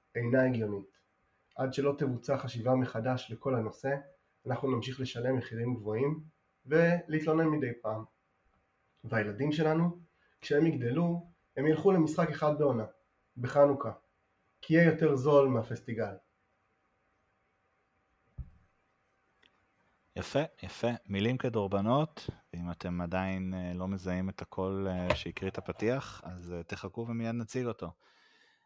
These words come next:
Speaker 2: ערב טוב, ברוכים הבאים לפרק מספר שבע עשרה של הגל הירוק. אה, פרק שבע עשרה, שהוא קצת, אה, כמו מיכאל זנדברג,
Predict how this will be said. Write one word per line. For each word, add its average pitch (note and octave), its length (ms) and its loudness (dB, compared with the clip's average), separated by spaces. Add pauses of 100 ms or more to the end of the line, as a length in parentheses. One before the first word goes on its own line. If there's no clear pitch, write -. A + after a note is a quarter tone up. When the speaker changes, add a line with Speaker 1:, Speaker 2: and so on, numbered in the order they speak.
(120)
Speaker 2:
ערב B2 240 -2
טוב, A#2+ 340 -4
ברוכים A2 400 -6
הבאים G#2+ 540 -4
לפרק G#2 960 -6
מספר G2 640 -6
שבע F#2 600 -4
עשרה F#2 460 -8 (280)
של F2+ 320 -8
הגל F2+ 420 -2
הירוק. G2 640 -4 (600)
אה, F2 200 -12
פרק G2+ 220 -4
שבע G2+ 220 0
עשרה, A2+ 320 -2
שהוא F#2 240 -8
קצת, - 400 -6
אה, F#2 80 0
כמו F2+ 380 -10
מיכאל F2+ 400 -6
זנדברג, A2+ 720 -2